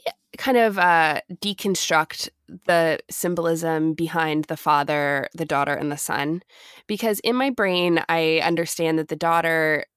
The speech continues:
equals light, the son equals dark. And I know it's more complicated. We just talked about how it's more <laughs> complicated. But, um, the father then is the person that keeps them in balance. Am, am I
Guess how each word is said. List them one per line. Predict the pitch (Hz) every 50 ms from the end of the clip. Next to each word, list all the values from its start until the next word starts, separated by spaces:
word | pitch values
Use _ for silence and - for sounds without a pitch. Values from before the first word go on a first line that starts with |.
| _ _ -
equals | 190 170 - 185 170 170 165 170
light, | 156 156 156 135 -
the | - 160
son | - - 151 151 151 151
equals | - - 156 - 165 160 151 -
dark. | - 143 135 135 -
And | - 160
I | 165
know | 170 170 170 175
it's | 170 185
more | 185 175
complicated. | 165 165 156 160 165 160 160 151 156
We | 151 156
just | 156 156 147 - -
talked | 165 143 143 -
about | - - 151
how | 135 -
it's | - - -
more | 208 196
<laughs> | -
complicated. | - 190 196 - - - - 220 226 - 262 247 233 - 415 466 466 466 453 415 370 - -
But, | - 214 202 185 175 - - -
um, | 180 180 175 170 165 156 151 147 147 - - _ _ _ _ _ _ _ _ _ _
the | 202 240 -
father | - - 269 285 311 311 302 294 269
then | 202 196 180 175 175 175 170 170 170 165 - - -
is | - 175 170 170 165 156 -
the | - 170
person | - - - 180 175 - - 170
that | 156 147 -
keeps | - - 180 170 - -
them | 196 180 175 170
in | 160 160
balance. | 151 147 143 147 156 180 208 240 254 247 - - - - -
Am, | - 330 - -
am | 262 262
I | 311